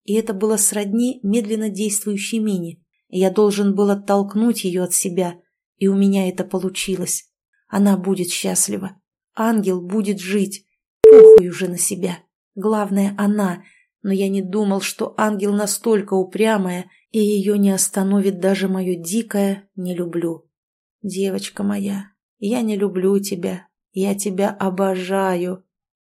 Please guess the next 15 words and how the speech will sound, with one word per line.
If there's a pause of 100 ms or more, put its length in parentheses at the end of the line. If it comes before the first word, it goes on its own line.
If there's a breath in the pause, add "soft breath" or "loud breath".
С
первого
дня,
как
увидел
тебя, (360 soft breath)
кажется,
с
первой
нашей
встречи. (600 loud breath)
Так
страшно,
невероятно
сильно.